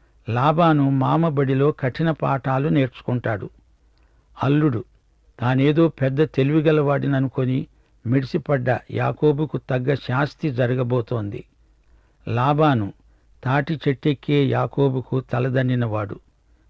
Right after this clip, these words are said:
ఒకరిని మించినవాడు మరొకడు. లాబాను జిత్తులు యాకోబును మించినవి. చిట్ట చివరికి చిత్తయిపోయి, "ఓ దేవా" అంటూ ఏడవాల్సిన పరిస్థితి కొని తెచ్చుకున్నాడు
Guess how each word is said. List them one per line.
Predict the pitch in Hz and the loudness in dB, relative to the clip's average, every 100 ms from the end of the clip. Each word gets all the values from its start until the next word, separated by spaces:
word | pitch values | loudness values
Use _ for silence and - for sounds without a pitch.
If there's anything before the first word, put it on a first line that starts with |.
| - | -4
ఒకరిని | 131 - 170 175 | -2 2 2 2
మించినవాడు | 160 151 135 139 139 120 113 131 | 2 2 2 2 2 2 0 -2
మరొకడు. | 135 117 123 - 95 - _ _ _ _ _ _ _ - | -2 -2 -2 -4 -8 -10 _ _ _ _ _ _ _ -4
లాబాను | 120 143 156 170 165 | 0 2 2 2 2
జిత్తులు | 127 135 - 156 120 - - | 2 0 0 0 0 -4 -4
యాకోబును | 120 139 - 156 143 127 | -2 -2 0 0 0 0
మించినవి. | 123 127 - 127 98 - _ _ _ _ _ _ - | 0 0 -2 -4 -4 -12 _ _ _ _ _ _ -4
చిట్ట | 135 - | -2 0
చివరికి | 165 165 151 131 - 135 - 131 | 0 2 2 2 -2 -4 -2 -6
చిత్తయిపోయి, | - 160 147 - 123 117 131 165 _ _ _ _ - | 0 0 0 -2 -2 0 -2 -6 _ _ _ _ -2
"ఓ | 123 139 | 2 2
దేవా" | 120 143 151 147 143 - | 4 2 4 2 2 0
అంటూ | 135 131 135 131 - | 0 0 0 -2 -2
ఏడవాల్సిన | 127 139 143 147 139 120 131 127 | -2 0 0 0 0 -2 -4 -4
పరిస్థితి | - 135 143 - 127 139 | -2 -2 -2 -4 -4 -4
కొని | - 127 135 | -2 -2 0
తెచ్చుకున్నాడు | 131 123 - - 120 113 104 127 | -2 -4 -6 -4 -2 -2 -2 -6